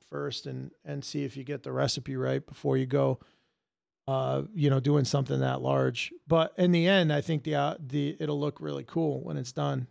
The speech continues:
You know, if you do the, uh, the board, like, um, if you leave the board like birch,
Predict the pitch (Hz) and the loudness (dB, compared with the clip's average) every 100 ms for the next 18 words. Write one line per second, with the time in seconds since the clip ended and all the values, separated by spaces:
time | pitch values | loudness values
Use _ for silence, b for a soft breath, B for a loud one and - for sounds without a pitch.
0 | _ 165 156 143 151 139 143 135 135 135 | _ 0 2 0 0 -2 -2 0 0 0
1 | 135 131 _ _ _ _ _ _ _ - | -2 -4 _ _ _ _ _ _ _ -8
2 | 127 139 143 147 127 139 131 - 135 67 | -4 0 2 2 0 -2 -2 -6 -6 -4
3 | 65 67 - B B _ _ _ _ _ | -2 -4 -6 B B _ _ _ _ _
4 | _ 143 151 151 143 135 135 147 139 123 | _ -8 0 0 2 0 2 2 0 -4
5 | _ _ _ - 139 120 143 151 143 - | _ _ _ -8 -8 -2 2 4 2 -2
6 | - | -8